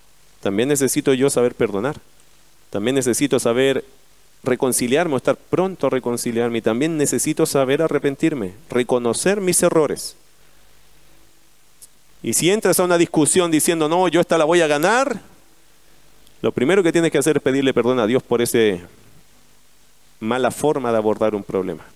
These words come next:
Esto no es ganar o perder, esto es aprender y unirnos, unirnos para que Dios sea honrado en nuestra relación.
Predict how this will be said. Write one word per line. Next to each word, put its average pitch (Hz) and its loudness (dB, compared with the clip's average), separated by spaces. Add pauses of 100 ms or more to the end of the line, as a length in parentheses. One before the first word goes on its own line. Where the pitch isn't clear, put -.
(560)
Esto 196 0
no 180 2
es 202 0
ganar 190 0
o 185 2
perder, 180 0
esto - -2
es - 0
aprender 139 0 (920)
y 110 0
unirnos, 120 0
unirnos 113 -4 (960)
para 107 -2
que 107 0
Dios 160 0
sea 139 0
honrado 117 0
en 104 -4
nuestra 107 -2
relación. 95 -4